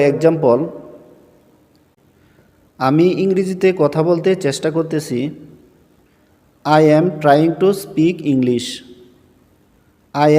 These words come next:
am trying to speak English। আমি ইংরেজি শিখতে চেষ্টা করতেছি। I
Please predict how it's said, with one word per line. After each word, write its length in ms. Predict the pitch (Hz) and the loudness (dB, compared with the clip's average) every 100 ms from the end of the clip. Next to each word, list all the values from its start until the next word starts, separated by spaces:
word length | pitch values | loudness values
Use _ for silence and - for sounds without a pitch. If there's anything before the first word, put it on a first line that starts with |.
| 160 | 4
am 100 | 143 196 - - | 2 -2 -8 -4
trying 280 | 151 156 170 202 | 0 2 0 0
to 60 | 208 | -2
speak 320 | - 165 180 214 147 | -2 -2 -2 -2 -2
English। 340 | 139 127 120 - - - - _ _ _ _ _ _ _ _ _ _ _ _ _ _ _ _ _ _ _ _ _ _ _ _ _ _ - 135 | 0 0 -2 -6 -16 -20 -20 _ _ _ _ _ _ _ _ _ _ _ _ _ _ _ _ _ _ _ _ _ _ _ _ _ _ -4 0
আমি 180 | 165 196 170 | 2 2 0
ইংরেজি 360 | 202 208 190 202 - | 0 0 0 -2 -2
শিখতে 300 | 156 - 202 202 | -2 2 2 4
চেষ্টা 260 | 151 - 165 | 0 0 -2
করতেছি। 420 | 170 165 160 147 131 160 - - - _ _ _ _ _ _ _ _ _ _ _ _ 151 | -2 -2 -4 -2 -4 -4 -8 -20 -20 _ _ _ _ _ _ _ _ _ _ _ _ 2
I 20 | 156 | 6